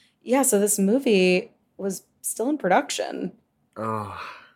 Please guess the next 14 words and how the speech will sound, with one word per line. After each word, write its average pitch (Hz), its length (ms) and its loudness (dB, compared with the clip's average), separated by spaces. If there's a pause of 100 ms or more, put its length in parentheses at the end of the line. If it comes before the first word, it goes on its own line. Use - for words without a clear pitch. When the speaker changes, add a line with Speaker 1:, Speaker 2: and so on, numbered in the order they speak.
Speaker 1:
And 180 500 2
it 196 160 -2
premiered 196 560 0
in - 160 -2
the 180 80 2
Philippines 202 580 -4
and 180 120 -2
then 170 120 -2
Finland, 170 920 -2
where 170 280 -4
it 170 200 0
performed 175 380 -2
really 254 220 0
poorly, 185 600 2